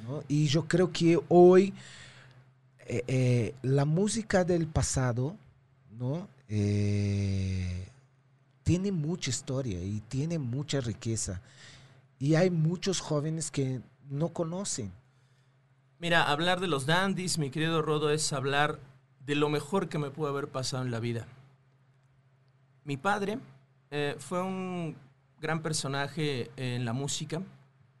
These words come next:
Speaker 2: Él tocaba un instrumento que se llama requinto. Aquí en México el requinto es como una guitarra más chica.
Speaker 1: Ok.
Speaker 2: Que es lo que le da el toque distintivo a los tríos en México. Es, es,
Speaker 1: Es
Speaker 2: este, la
Speaker 1: es un
Speaker 2: guitarra
Speaker 1: poquito más
Speaker 2: principal.
Speaker 1: agudo, ¿no?
Speaker 2: Es más agudo.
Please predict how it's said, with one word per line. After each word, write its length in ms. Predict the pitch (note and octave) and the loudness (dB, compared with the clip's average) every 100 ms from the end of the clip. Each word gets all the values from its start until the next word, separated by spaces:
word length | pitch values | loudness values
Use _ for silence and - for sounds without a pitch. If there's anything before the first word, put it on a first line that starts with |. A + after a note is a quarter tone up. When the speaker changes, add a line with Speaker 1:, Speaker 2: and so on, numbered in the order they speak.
| _ _ - | _ _ -6
Speaker 2:
Él 260 | D#3+ F3 | -2 -2
tocaba 380 | D#3+ F3 E3+ E3 | -4 -6 -2 0
un 120 | E3+ E3 | 0 0
instrumento 560 | D#3+ - D3 C#3+ D3+ | 0 0 0 -2 -4
que 80 | D3+ | -6
se 60 | D3+ | -4
llama 160 | C#3 | -4
requinto. 680 | C#3+ C3 - E3+ E3 D#3+ A2+ - | -2 -4 -2 0 0 0 -6 -6
Aquí 220 | - A#2+ E3 | -14 -8 -4
en 80 | |
México 400 | F3 F3 F#3 E3+ | -4 -4 -6 -6
el 60 | D#3 | -6
requinto 500 | B2+ B2 D#3 D3+ D#3 | -6 -6 -4 -2 -4
es 100 | D3+ | -4
como 180 | - C#3+ | -4 -6
una 140 | D3 | -4
guitarra 400 | C#3+ B2 C#3+ C3 | -6 -6 -4 -2
más 220 | B2+ B2 | -2 -4
chica. 300 | - C#3+ - A#2 - - | -4 -8 -6 -8 -10 -12
Speaker 1:
Ok. 160 | A#2 A2+ G#2 G#2+ G3+ - - | -6 -2 -2 -2 -4 -10 -12
Speaker 2:
Que 180 | D#3 D#3 | -2 -2
es 40 | |
lo 140 | E3+ F3 | -2 -4
que 140 | E3 | -2
le 100 | C#3 | 0
da 180 | C#3+ D#3+ | 2 2
el 100 | D#3 | 2
toque 280 | E3+ D#3+ D#3+ | -4 -4 -4
distintivo 640 | C3+ - B2+ A#2 D3 C3+ | -4 -4 -4 -4 -4 -2
a 60 | C3 | -2
los 240 | A#2+ - | -4 -4
tríos 420 | F3+ F3 D3 B2 | -4 -2 -2 -4
en 140 | A#2+ C#3 | -6 -6
México. 500 | D#3 D#3 A#2 - A2 | -6 -8 -14 -10 -8
Es, 340 | A2 - - | -8 -12 -12
es, 140 | - C3 | -10 -8
Speaker 1:
Es 80 | - | -8
Speaker 2:
este, 220 | - C3 | -8 -6
la 100 | A#2 | -2
Speaker 1:
es 40 | |
un 80 | B2+ | 0
Speaker 2:
guitarra 160 | C3 C#3 | 2 2
Speaker 1:
poquito 300 | D#3 D#3 F3 | 2 4 6
más 180 | E3 | 6
Speaker 2:
principal. 160 | B2+ C3 A#2+ | 6 4 6
Speaker 1:
agudo, 420 | D3+ D3 G#2 G2+ | 6 6 4 0
¿no? 140 | G2+ | 0
Speaker 2:
Es 80 | D3+ | 0
más 240 | E3 E3+ | 0 -2
agudo. 420 | F#3 F3+ G3 F#3 | -4 -4 -4 -4